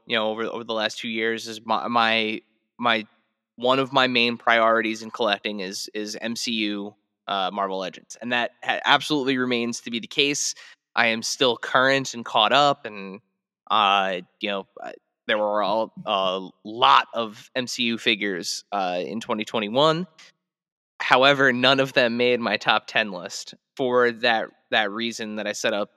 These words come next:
uh, at the top, where I mentioned that I tried to keep it one per brand, and there was one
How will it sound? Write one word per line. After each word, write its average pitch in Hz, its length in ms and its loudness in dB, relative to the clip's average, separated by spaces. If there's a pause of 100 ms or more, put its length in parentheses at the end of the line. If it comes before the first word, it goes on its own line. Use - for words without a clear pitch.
(140)
uh, 101 400 0
at 110 160 -6
the - 60 -20
top, 117 340 4
where 107 140 0
I - 20 0
mentioned 104 320 -4
that 95 80 -6
I 92 60 -4
tried 92 260 -4
to - 60 -20
keep 110 180 -6
it 98 100 -4
one 110 280 -2
per 113 160 -4
brand, 110 340 2
and 117 100 -2
there 127 140 4
was 123 400 6
one 127 720 2